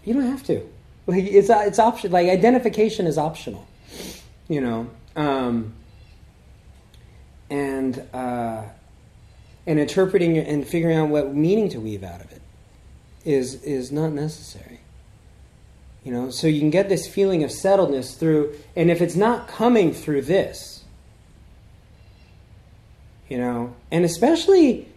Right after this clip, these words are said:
you know, we're doing a twenty-four seven monastic practice as working people. You know, that's a tall order, you know?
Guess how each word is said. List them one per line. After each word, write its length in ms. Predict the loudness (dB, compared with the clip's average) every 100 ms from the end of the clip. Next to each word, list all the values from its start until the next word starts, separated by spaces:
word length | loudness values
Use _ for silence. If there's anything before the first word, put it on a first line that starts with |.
| -20 -10 0
you 80 |
know, 140 | 4 4
we're 320 | 4 2 2
doing 320 | 4 4 4
a 240 | 2 -2 -8 -10
twenty-four 500 | 0 2 2 0 0
seven 440 | 2 2 2 2
monastic 500 | 0 0 -2 -6 -6
practice 600 | -2 -2 -2 -6 -6 -8 -18 -20 -8
as 520 | 2 6 6 6 2 0
working 480 | 2 2 2 -2
people. 480 | -2 -8 -8 -18 -20 -20 -20 -20 -20 -20 -20 -20 -20 -20 -20 -20 -20 -20 -20 -20 -18 -6
You 120 | -4
know, 260 | -2 -2 0
that's 320 | 2 2 -2
a 100 | -6
tall 520 | -12 -2 4 6 4
order, 420 | 0 -4 -10 -18 -20 -20 -20 -20 -20 -20 -20 -20 -20
you 160 | -10 -6
know? 260 | -6 -6